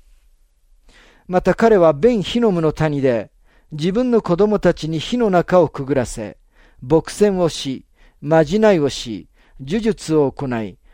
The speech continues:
霊媒や口寄せをして、主の目の前に悪を行い、主の怒りを引き起こした。彼は偶像礼拝にとっ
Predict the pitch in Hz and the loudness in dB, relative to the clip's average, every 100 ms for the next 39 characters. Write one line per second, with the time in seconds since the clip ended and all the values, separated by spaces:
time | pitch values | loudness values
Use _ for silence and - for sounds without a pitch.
0 | _ 131 180 202 185 175 165 151 - - | _ 2 4 6 6 4 4 2 -4 -8
1 | 220 214 - 175 151 - 135 117 92 _ | 0 0 2 0 0 -4 -8 -10 -12 _
2 | _ _ - - 240 190 180 170 165 180 | _ _ -12 -4 0 2 2 2 2 2
3 | 151 143 - 202 220 - 156 135 - 123 | 2 -2 -2 0 0 0 0 0 -4 -8
4 | 110 95 _ _ _ - 240 233 175 - | -8 -10 _ _ _ -10 -4 0 0 0
5 | 156 160 180 - - 185 170 151 - - | 0 2 2 0 -4 -2 0 -2 -8 -14
6 | - _ _ _ _ _ _ _ _ _ | -20 _ _ _ _ _ _ _ _ _
7 | _ _ _ _ _ _ _ _ _ _ | _ _ _ _ _ _ _ _ _ _
8 | _ _ _ _ _ _ _ _ _ _ | _ _ _ _ _ _ _ _ _ _
9 | _ _ _ _ _ - _ _ _ - | _ _ _ _ _ -20 _ _ _ 0
10 | 196 175 160 147 240 214 233 226 226 170 | 2 4 4 2 -2 2 2 6 6 6
11 | 165 151 - 160 | 2 -2 0 0